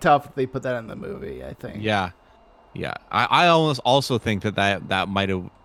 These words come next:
Speaker 2: <laughs> as stupid as it sounds, but it's just, like, the time period, mid seventies, I think that would have affected the rating.
Speaker 1: Yeah, I think so, too.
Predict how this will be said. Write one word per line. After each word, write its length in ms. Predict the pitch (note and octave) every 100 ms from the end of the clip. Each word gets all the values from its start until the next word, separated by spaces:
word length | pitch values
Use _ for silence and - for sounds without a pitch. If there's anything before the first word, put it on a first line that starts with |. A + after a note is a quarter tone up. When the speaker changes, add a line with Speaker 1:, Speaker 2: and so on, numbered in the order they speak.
| - -
Speaker 2:
<laughs> 340 | C#3+ - -
as 140 | A2
stupid 400 | - - C3 B2
as 120 | B2+ A2
it 180 | G2 -
sounds, 380 | A2 G#2 F2+
but 160 | E2+ F#2
it's 180 | F#2 -
just, 200 | G2+ -
like, 160 | G2 F2+
the 80 | F2+
time 340 | - G#2 G2+
period, 420 | - F2+ E2+ F2
mid 260 | G2+ G2 F2
seventies, 580 | - G2+ F#2 E2+ E2+ - - - - -
I 100 | A2+
think 200 | C3 G2
that 160 | F#2+
would 100 | F#2
have 120 | F#2+ F2
affected 340 | E2+ F2 E2+
the 80 | D2+
rating. 400 | C#2 E2+ E2 F2+ - _ _ _ _ _ _ _ _ _ _ -
Speaker 1:
Yeah, 340 | D3+ C#3+ C3 G#2+ _ _ _ _ _
I 80 | -
think 200 | A#2 -
so, 240 | - A#1 -
too. 240 | - -